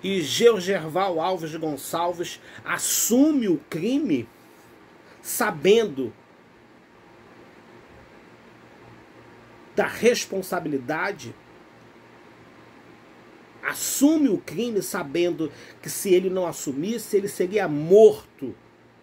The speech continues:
Então é melhor estar preso do que estar morto?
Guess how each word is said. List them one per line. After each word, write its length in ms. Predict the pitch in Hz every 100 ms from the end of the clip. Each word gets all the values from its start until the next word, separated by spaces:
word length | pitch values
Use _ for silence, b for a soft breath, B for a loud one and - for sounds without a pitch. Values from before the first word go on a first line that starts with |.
| _ _ _ - - -
Então 320 | 160 - 196
é 20 |
melhor 300 | 180 170 180
estar 300 | 175 - 147 - -
preso 600 | 190 226 208 127 131 104 - -
do 120 | 143
que 120 | 175
estar 280 | - 156 139
morto? 600 | 160 240 196 - -